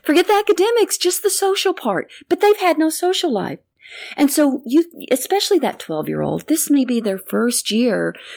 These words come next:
going into that environment. They already feel socially awkward. They would already feel socially awkward if this had been a normal year. But now all their social skills have been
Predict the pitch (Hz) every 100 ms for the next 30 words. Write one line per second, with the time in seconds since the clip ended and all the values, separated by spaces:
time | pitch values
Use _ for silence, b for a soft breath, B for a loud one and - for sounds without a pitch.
0 | - 220 233 220 208 220 190 180 170 165
1 | - 214 277 233 165 - 320 277 - 277
2 | 294 269 294 294 - 175 - 151 - 156
3 | 151 147 151 151 170 B B B - 180
4 | 202 185 233 294 220 156 151 151 - 151
5 | 151 - 156 151 147 151 156 180 - 208
6 | - 254 - 190 196 294 370 170 113 -
7 | - - - - B B B - - 381
8 | 277 - 294 269 214 196 - 415 - 196
9 | - 180 156 - - 160 147 151